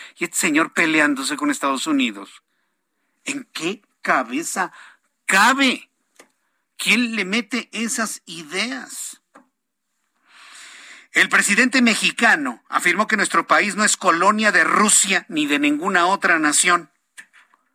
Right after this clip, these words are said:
Así, de esta manera quiso defenderse López Obrador, pero mire, el daño en la relación México-Estados Unidos está hecho. Escuche usted.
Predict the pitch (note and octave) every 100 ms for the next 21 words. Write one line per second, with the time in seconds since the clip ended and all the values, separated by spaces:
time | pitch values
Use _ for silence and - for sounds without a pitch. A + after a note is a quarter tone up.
0 | _ _ _ _ D#3+ B3 C4+ C4 A#3 F#3+
1 | G3+ B3 A3 - G#3+ G#3 D#3+ D#3+ F#3 G3
2 | F#3+ G3 F3+ D#3 C#3+ E3+ G#3 F3 F3 G3+
3 | D#3+ - - - _ F3+ F3+ F3+ G#3+ A3+
4 | G#3 E3+ - _ _ _ _ _ - E3
5 | E3+ D#3+ D#3 - G3+ G3 G3 F#3 D#3+ -
6 | F3+ D#3+ C#3+ D#3+ G#3+ A3+ - - - -
7 | - D3+ F3 A#2+ - - - F3+ - -